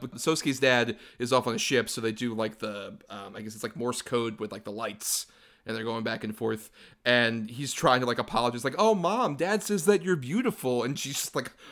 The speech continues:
on the bed, like, "No, I don't wanna fucking talk to him, that piece of shit." <laughs> And then she goes over and says, "Bug off, bug off."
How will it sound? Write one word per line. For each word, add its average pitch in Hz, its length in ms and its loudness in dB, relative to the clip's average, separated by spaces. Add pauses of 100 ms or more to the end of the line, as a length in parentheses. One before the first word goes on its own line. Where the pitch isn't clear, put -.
(120)
on 131 140 2
the 127 60 -2
bed, 123 220 2
like, 113 180 -6
"No, 101 120 -6
I - 60 -6
don't - 80 -6
wanna 92 120 -12
fucking - 340 -12
talk - 260 -10
to - 100 -14
him, 92 80 -18
that - 160 -20
piece - 200 -10
of - 60 -12
shit." 101 220 -6
<laughs> 107 1300 -6
And 160 100 0
then 147 60 -4
she 170 140 -4
goes 156 320 -2
over 170 260 2
and 131 180 -4
says, 143 180 -2
"Bug 127 300 2
off, 131 220 2
bug 127 200 -2
off." 123 200 -4